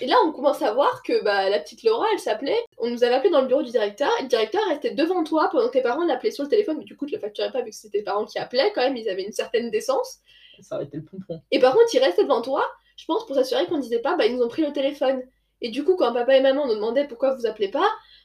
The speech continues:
Speaker 1: oh, bah, on est occupé, hein. Je sais pas si tu te rappelles de ça.
Speaker 2: Pour finir sur la Laura du couloir. La
Speaker 1: Ah
Speaker 2: Laura
Speaker 1: oui.
Speaker 2: du couloir, elle, pour le coup, c'était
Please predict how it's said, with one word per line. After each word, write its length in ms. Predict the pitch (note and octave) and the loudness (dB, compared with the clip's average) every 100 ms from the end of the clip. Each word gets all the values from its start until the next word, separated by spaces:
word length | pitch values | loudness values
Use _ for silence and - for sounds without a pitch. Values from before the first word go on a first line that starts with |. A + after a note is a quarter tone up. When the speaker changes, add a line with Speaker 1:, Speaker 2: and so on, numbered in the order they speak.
| _ | _
Speaker 1:
oh, 180 | D4 D#4+ | -10 -6
bah, 80 | D#4+ | -4
on 180 | D#4 C#4+ | -4 -6
est 40 | |
occupé, 360 | C#4+ C#4+ - F#4 A4 A4 | -10 -12 -2 0 0 0
hein. 120 | F#4+ G#4+ | -2 -6
Je 60 | - | -8
sais 40 | |
pas 80 | - | -6
si 100 | C4+ | -6
tu 20 | - | -6
te 100 | B3+ | -4
rappelles 200 | B3 A#3+ | -2 0
de 40 | |
ça. 240 | G3+ A#3 A#3 - | -2 -6 -12 -18
Speaker 2:
Pour 100 | - | -10
finir 280 | G#3 G3+ G#3 | -6 -4 -2
sur 160 | G#3 | 0
la 80 | E3 | 2
Laura 260 | F3 F3 F3+ | 4 4 4
du 160 | F3+ | 2
couloir. 380 | - D#3+ C#3 - - | -6 -8 -8 -10 -8
La 80 | D#3 | -2
Speaker 1:
Ah 40 | |
Speaker 2:
Laura 200 | - G#3 | 4 4
Speaker 1:
oui. 60 | G#3 | 4
Speaker 2:
du 120 | G#3 | 0
couloir, 520 | - G3 E3 - - | -8 0 2 2 0
elle, 240 | - G3 G#3 | 2 2 2
pour 140 | F3+ | -2
le 80 | D#3 | -2
coup, 140 | D3+ | -4
c'était 360 | G3+ - F3+ C#3+ | -16 -6 -6 -6